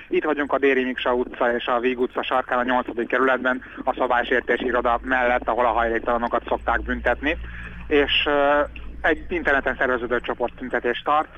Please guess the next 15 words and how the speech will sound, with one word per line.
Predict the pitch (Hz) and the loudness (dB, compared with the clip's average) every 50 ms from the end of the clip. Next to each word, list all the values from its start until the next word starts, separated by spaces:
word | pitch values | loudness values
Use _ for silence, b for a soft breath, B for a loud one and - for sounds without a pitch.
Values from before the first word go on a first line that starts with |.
| - 160 | -4 0
Olyan | 180 202 196 180 | 0 2 2 2
ötven-száz | 185 156 - - 131 123 - - 135 123 123 - | 0 0 0 -2 -4 -4 -2 -2 -2 -2 0 0
ember | 123 120 117 113 120 120 117 | -2 -2 0 0 0 0 2
van | 120 123 123 139 | 2 0 2 0
itt, | 151 175 - - B B B B B B - | -2 -2 -4 -8 B B B B B B -4
transzparensekkel, | - 180 170 165 165 - - 147 139 135 127 - - 127 113 - - - 117 117 110 107 110 | 0 0 0 0 0 0 0 2 2 2 0 0 -2 -2 -4 -2 -2 -2 0 0 0 0 0
megafonnal, | 139 143 131 127 113 - 131 117 110 117 117 110 110 110 | 0 2 2 0 0 0 -4 -4 -4 -4 -4 -2 -2 -2
egy | 113 117 - - - | -2 -4 -4 -8 -12
kis, | - - 113 113 - - - | -8 -8 -6 -6 -4 -2 -2
ö, | 120 110 110 104 B B B B B B B B - 110 | 0 -2 -2 -4 B B B B B B B B -8 -4
ö, | 107 107 107 104 104 104 107 107 - 123 127 - - - - - - | -4 -2 -2 -2 -2 -4 -6 -8 -12 -16 -18 -20 -20 -20 -20 -20 -12
hát, | - 151 180 190 180 - - | -6 -4 -2 -2 -2 -2 0
ö, | - 165 151 151 143 | 0 2 4 2 2
hangkeltő | 127 151 147 143 131 - 139 127 120 - 123 127 | 2 2 0 0 0 0 0 0 0 2 0 0
eszközzel, | 127 - - 147 139 131 135 156 160 170 180 | 0 0 -2 -2 -2 -2 0 0 2 2 0